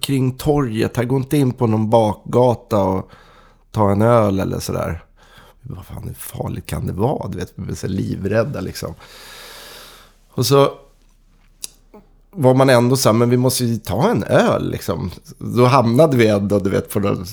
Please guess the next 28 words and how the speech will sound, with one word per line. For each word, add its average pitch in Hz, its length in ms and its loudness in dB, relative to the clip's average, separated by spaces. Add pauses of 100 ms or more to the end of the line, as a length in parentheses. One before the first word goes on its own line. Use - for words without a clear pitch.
(140)
bakgata 107 600 0
och 98 60 -4
bara 98 80 0
kände 98 220 -2
så - 80 -2
här, 90 80 2
"Ja, 107 60 2
det 104 160 2
här 117 160 0
var 110 60 0
ju 98 120 -2
jättesmart." - 760 -4 (100)
Men, 123 200 4
men, 127 320 0
men 143 180 4
det 139 60 2
gick 170 260 2
jättebra. 113 480 0 (220)
Men 131 180 -2
så 151 100 -2
kom 156 180 0
vi 151 120 2
upp 131 320 0 (140)
på 123 120 -4
scenen. 147 760 0 (520)
Jag - 80 -6
ska - 120 0
spela. 123 560 2